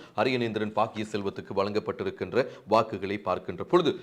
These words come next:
கண்டி மாவட்டத்தினுடைய பாத்ததும்பர தேர்தல் தொகுதியினுடைய முடிவுகளும் கிடைக்கப்பெற்றிருந்தன. கண்டி மாவட்டம் பாத்ததும்பர சஜித் பிரேமதாச பெற்றிருக்கின்ற வாக்குகள் இருபத்தொன்பதாயிரத்து எழுநூற்று அறுபது வாக்குகள், அனுரகுமார திசாநாயக்க பெற்றிருக்கின்ற வாக்குகள்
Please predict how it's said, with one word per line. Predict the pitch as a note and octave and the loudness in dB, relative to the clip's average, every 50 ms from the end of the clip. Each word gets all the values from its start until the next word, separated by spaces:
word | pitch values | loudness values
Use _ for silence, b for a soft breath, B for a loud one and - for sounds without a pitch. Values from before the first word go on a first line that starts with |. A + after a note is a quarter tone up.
| B B B B _ | B B B B _
கண்டி | - F3+ G#3+ A3+ B3 | 4 4 4 6 4
மாவட்டத்தினுடைய | A3 A3 G#3 G3+ G3+ G3+ G3 F3+ F#3 F3+ E3+ E3+ E3+ D#3+ D3+ - - | 4 4 6 6 4 4 4 2 2 2 0 2 2 2 2 4 6
பாத்ததும்பர | D3+ E3 F#3 - F#3 E3 E3+ E3 D#3+ D#3+ D3 C#3+ | 6 6 6 4 2 0 0 0 0 0 -2 0
தேர்தல் | - D3 C#3 C#3 C3 C3 C3 B2+ | 0 0 -2 0 0 -2 -2 -2
தொகுதியினுடைய | C3 B2 A#2+ A#2+ A#2+ A#2 A#2+ A#2 A2 A2+ A2 A2 | -4 -4 -4 -4 -2 -2 -4 -4 -4 -4 -4 -4
முடிவுகளும் | G#2 G#2 A2+ A#2+ B2 A#2 A#2+ A2+ G#2+ G#2+ | -4 -4 -4 -4 -4 -4 -4 -4 -4 -4
கிடைக்கப்பெற்றிருந்தன. | - G#2+ A2+ G#2+ B2 A#2+ - B2 - - D3 D#3 E3+ F3 G#3 A3 C4+ - | -6 -6 -6 -4 -4 -4 -4 -4 -4 -2 -2 -2 0 2 0 0 0 -2
கண்டி | - D#3 C3+ C3 C3+ | -4 -4 -2 -2 0
மாவட்டம் | B2+ B2+ B2 A#2+ A#2+ B2+ A#2+ A#2 | 0 0 0 0 0 -2 -2 2
பாத்ததும்பர | A#2+ A#2 A#2 - C3+ C#3 D#3 E3+ F3 G#3+ A3 A#3+ A#3+ B B B B B - - - - | 2 0 2 0 -2 -2 0 4 4 4 4 4 0 B B B B B -20 -20 0 4
சஜித் | - E3 - A#3+ - - | 6 6 6 6 2 2
பிரேமதாச | G#3 G#3 G#3 G3+ F#3+ F3+ E3+ E3+ E3+ | 4 4 4 4 4 4 4 4 2
பெற்றிருக்கின்ற | E3 E3 D3+ - D#3 C#3+ C#3 B2 D3 C3 B2 B2+ | -2 -4 -4 -4 -4 -4 -4 -2 -2 -2 0 2
வாக்குகள் | B2 B2+ B2+ B2+ A#2+ A#2+ A#2+ G#2+ | 2 2 0 0 0 0 0 2
இருபத்தொன்பதாயிரத்து | G2 A#2+ D3 D#3 D#3+ E3 D#3 D3+ C#3 C3+ C3 C3+ C3 B2+ A#2+ A#2 - | 2 2 2 0 0 0 -2 -2 0 2 4 4 4 4 2 0 -2
எழுநூற்று | A#2+ G#2 G#2 A2 A#2 B2+ C#3 C3+ D#3+ D#3+ | -4 -4 -4 -4 -4 -4 -4 0 0 0
அறுபது | D#3 D#3+ D#3 D#3+ D3+ | 2 2 0 0 2
வாக்குகள், | D3 D3+ D3+ D3+ - C#3+ D3+ E3 D#3 B B B B - | 2 2 2 2 0 0 0 0 0 B B B B -6
அனுரகுமார | - G2+ C3 D3 E3 - F#3 F3+ F#3 F3+ F3 F3 | 0 2 4 4 4 6 6 8 8 8 8 6
திசாநாயக்க | D3+ F3 E3+ E3+ G#3 G#3 A3 G#3 G#3 G3 F#3 F3+ E3+ E3+ | 4 2 2 4 4 4 4 4 4 4 4 4 2 0
பெற்றிருக்கின்ற | D#3 D3+ C#3+ - C#3 C3+ C3 - B2+ A#2 A#2+ | -2 -2 -2 -2 -4 -4 -4 -4 -4 -4 0
வாக்குகள் | A2 A2 A2+ A2 - A2+ G#2 A2 G2 F2+ | 2 2 0 0 -2 -4 -4 -4 -4 -4